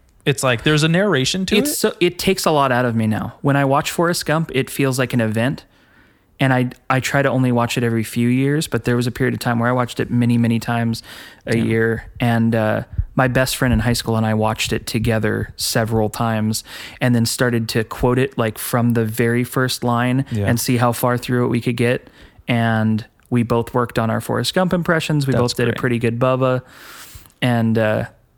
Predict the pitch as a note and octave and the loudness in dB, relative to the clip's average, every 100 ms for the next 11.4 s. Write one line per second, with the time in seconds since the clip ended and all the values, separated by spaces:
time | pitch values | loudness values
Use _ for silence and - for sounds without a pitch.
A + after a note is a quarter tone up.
0 | _ - - - - - D3+ A#2+ - D3+ | _ -20 -20 -14 -8 0 2 2 2 2
1 | F3+ G3 G3 F3 - D#3+ D3 C#3 C#3 - | 2 0 0 0 0 0 2 2 2 0
2 | C3 A#2+ - C3 - - B2 - C#3+ C#3+ | 0 0 -2 -4 -4 -4 -6 -4 -2 0
3 | D3 C3+ A#2+ A#2+ - - - - _ _ | 0 0 0 -2 -6 -16 -20 -20 _ _
4 | _ - A#2+ - - B2+ C#3 - - A#2+ | _ -2 -2 -2 0 2 2 0 -2 -2
5 | A#2+ - - C3 C3 A#2+ A#2 - A#2+ A#2+ | -2 -2 -2 0 2 2 0 0 0 0
6 | A#2+ A#2+ A#2 A2+ - B2 A2 A2 G#2+ A2+ | 2 0 0 -2 -2 -2 0 -2 0 -2
7 | A2 - G#2+ - A#2+ A#2 A#2+ - A#2 G#2+ | -2 -4 -6 -6 -2 -2 -2 -2 -2 -2
8 | - - A#2+ - C#3 D3 D3 D#3 D#3 - | -4 -4 -4 0 0 0 0 0 -2 -4
9 | - _ _ _ _ _ - C3 - C#3 | -14 _ _ _ _ _ -2 -2 0 -2
10 | - - C#3 G#3+ A#3 A3 E3+ - C3 D3+ | 0 0 2 2 2 2 0 0 0 2
11 | D#3 G#2+ F#2 A#2 | 2 0 -2 -6